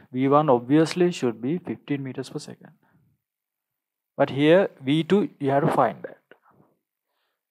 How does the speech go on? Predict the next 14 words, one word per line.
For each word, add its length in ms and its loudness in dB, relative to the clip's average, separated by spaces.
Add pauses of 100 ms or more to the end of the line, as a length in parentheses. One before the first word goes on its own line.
(140)
So 140 -8
to 60 0
find 420 4
that, 380 -2 (760)
I'll 160 0
apply 460 0 (1200)
this 260 -8
one 360 0 (1160)
downwards. 680 -2 (3000)
Initial 380 4
velocity 400 4
is 80 -4
zero, 280 0
right? 220 -6